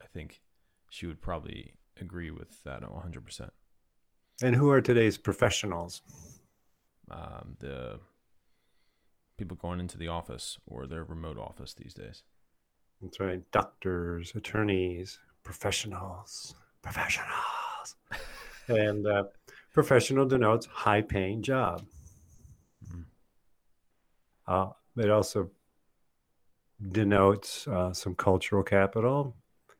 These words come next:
Speaker 2: uh, access to financial capital. Uh, it's all been rearranged in, um, the world we live in today. And so I, I dare say I would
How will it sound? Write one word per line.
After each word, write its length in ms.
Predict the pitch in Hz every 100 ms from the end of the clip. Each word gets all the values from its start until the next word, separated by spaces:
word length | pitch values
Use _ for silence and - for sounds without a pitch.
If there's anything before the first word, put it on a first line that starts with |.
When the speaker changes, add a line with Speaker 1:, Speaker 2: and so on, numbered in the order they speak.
| _ _ _ _ -
Speaker 2:
uh, 380 | 90 87 87 87 - -
access 640 | 101 - - 120 110 -
to 100 | 120
financial 640 | - 117 117 117 113 123
capital. 640 | - 117 117 127 127 143 120 _ _ - - _ _ _ -
Uh, 260 | 95 90 101
it's 200 | 135 -
all 240 | 117 135 147
been 560 | 139 123 123 120 110 -
rearranged 1040 | 117 101 120 110 110 110 98 85 80 - - _ _ _ _ _ _ _ _ _ _ -
in, 460 | 107 98 95 92 92
um, 300 | 92 92 92 _ _ _ _ _ _ _ _ _
the 80 | 107
world 260 | 98 107 101
we 140 | 101
live 200 | 101 98
in 140 | 95
today. 680 | 92 107 95 98 92 95 92 113
And 120 | 92
so 160 | -
I, 280 | 98 123 143 113 113
I 120 | 117
dare 260 | 101 104 101
say 280 | - 95 87
I 100 | 92
would 200 | 90